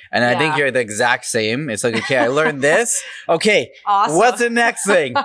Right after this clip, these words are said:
Speaker 1: Right? So it's kinda
Speaker 2: Which
Speaker 1: nice.
Speaker 2: has its perks, yes.
Speaker 1: It has its perks. Um, so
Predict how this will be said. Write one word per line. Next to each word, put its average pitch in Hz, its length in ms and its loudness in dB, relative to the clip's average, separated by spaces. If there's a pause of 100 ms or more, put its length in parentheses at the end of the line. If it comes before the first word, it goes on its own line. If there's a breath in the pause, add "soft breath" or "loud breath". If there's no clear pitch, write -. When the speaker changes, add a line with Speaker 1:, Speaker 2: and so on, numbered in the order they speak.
(120)
Speaker 1:
Right? 151 320 2
So 208 140 2
it's 202 100 -2
kinda 262 180 0
Speaker 2:
Which 185 60 0
Speaker 1:
nice. 135 220 2
Speaker 2:
has 277 140 0
its 277 160 -6
perks, 175 400 -6
yes. 156 400 -2
Speaker 1:
It 127 100 -4
has 139 220 0
its 131 100 -10
perks. 113 440 -2 (420 loud breath)
Um, 110 320 0
so 135 420 0